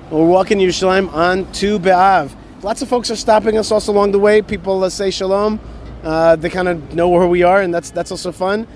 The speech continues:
Uh, and it's, it's just, it's fun to be in this great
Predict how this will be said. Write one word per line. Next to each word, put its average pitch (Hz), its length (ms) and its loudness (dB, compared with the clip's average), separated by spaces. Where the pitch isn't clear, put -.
Uh, 170 680 2
and 170 140 -2
it's, - 220 -10
it's 170 140 -10
just, - 340 -10
it's 165 160 -10
fun 170 180 0
to - 80 -8
be 175 160 4
in 170 100 2
this 160 180 -4
great 170 340 2